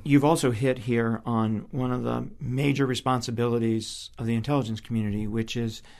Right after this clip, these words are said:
to tell the President of the United States the other guy's perspective. How does Kim Jong-un see the world? How does isis see the world? How does Vladimir Putin see the world?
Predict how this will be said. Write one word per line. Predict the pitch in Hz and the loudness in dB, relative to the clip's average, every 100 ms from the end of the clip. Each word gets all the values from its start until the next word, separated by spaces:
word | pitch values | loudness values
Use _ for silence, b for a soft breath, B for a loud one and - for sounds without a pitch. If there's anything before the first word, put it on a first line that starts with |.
| B B | B B
to | 110 | -2
tell | 139 131 | 0 2
the | 127 | 0
President | 131 123 123 117 | -2 -2 0 0
of | |
the | 113 | 0
United | 117 113 110 | 2 0 -2
States | - 123 113 - | -4 -2 -2 -4
the | - - | -12 -8
other | 139 127 | -4 -2
guy's | 123 113 113 | -2 -4 -6
perspective. | - 113 - 104 - 71 82 - - b b b | -8 -10 -6 -8 -8 -14 -16 -20 -20 b b b
How | - 139 | -4 0
does | 143 131 | 0 -2
Kim | - 131 | -4 -4
Jong-un | 127 127 117 - 120 | -2 -4 -4 -2 -2
see | 113 120 | -2 -2
the | 113 | 0
world? | 120 117 117 113 B B | 2 0 0 -4 B B
How | 139 | -2
does | 131 - | -2 -2
isis | - 123 - 127 - - | -2 -2 -2 -6 -6 -8
see | - | -2
the | 120 113 | 0 0
world? | 113 113 110 | 0 0 -2
How | 117 120 | -4 -6
does | 117 | -6
Vladimir | 117 117 117 117 110 - | -4 -4 -2 -2 -4 -6
Putin | 131 113 107 | -8 -6 -8
see | 110 | -8
the | 110 | -8
world? | 110 107 107 | -6 -6 -8